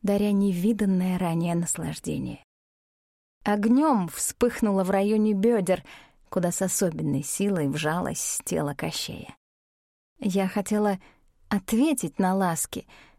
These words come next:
но непривыкшие к подобному руки не могли определиться. Обнять, прижаться еще сильнее,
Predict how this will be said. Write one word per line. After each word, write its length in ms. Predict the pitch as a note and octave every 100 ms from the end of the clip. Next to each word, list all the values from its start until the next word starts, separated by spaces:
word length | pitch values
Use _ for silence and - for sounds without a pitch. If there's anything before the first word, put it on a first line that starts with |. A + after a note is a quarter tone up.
| _
но 100 | A#3+
непривыкшие 720 | C4 C4+ C#4 C#4+ F4 - D4+
к 80 | B3+
подобному 680 | - B3+ C#4+ B3 C4+ C4 C#4
руки 540 | E4+ G4 - E4 E4
не 220 | - C4+ C#4+
могли 340 | D4+ C#4+ E4
определиться. 720 | D#4 D#4 D4+ F4 B3 C#3+ - - _ _ _ _
Обнять, 640 | A#3 A#3 G#3+ F3+ E3 F#3+ - - _
прижаться 560 | - A3 G#3+ D4 - A3+
еще 240 | G#3 B3
сильнее, 640 | A#3+ G#3 E3+ F#3 A3 G#3+